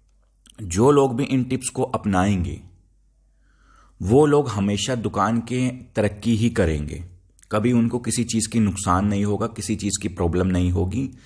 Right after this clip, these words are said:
हमेशा उनकी दुकान दिन दुनी रात चौगुनी उन्नति करेगी। और जो भी लोग मेरे पास आते हैं पर्सनल मिलने,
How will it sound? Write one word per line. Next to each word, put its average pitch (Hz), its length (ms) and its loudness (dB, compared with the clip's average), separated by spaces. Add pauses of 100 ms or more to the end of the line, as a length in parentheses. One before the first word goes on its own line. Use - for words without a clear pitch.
(360)
हमेशा 104 500 0
उनकी 110 300 0
दुकान 95 480 0
दिन 110 220 2
दुनी 101 260 0
रात 101 300 -2
चौगुनी 104 420 -2
उन्नति 92 300 -2
करेगी। - 440 -12 (1400)
और 101 100 4
जो 104 200 6
भी 147 100 2
लोग 139 200 2
मेरे 127 180 2
पास 120 260 0
आते 90 340 -2
हैं 82 440 -6 (1400)
पर्सनल 104 340 2
मिलने, 85 480 0